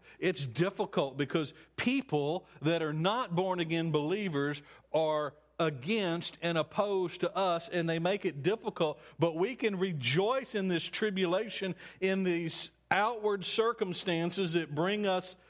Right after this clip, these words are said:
distress, because we know that it produces perseverance. It gives us endurance. We can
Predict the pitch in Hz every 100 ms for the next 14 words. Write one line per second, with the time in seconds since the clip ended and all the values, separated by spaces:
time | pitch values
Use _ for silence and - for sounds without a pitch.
0 | - - 147 160 - 208 214 240 185 185
1 | - 185 - 190 175 196 190 185 226 220
2 | 202 190 - - 156 170 185 185 - 185
3 | 170 196 220 208 - 202 185 - 220 220
4 | - 202 226 233 196 139 175 165 151 180
5 | 214 196 196 175 180 175 - - - _
6 | 170 165 156 151 139 127 117 156 165 151
7 | 127 107 - - - - _ _ _ _
8 | _ _ _ _ - 175 180 185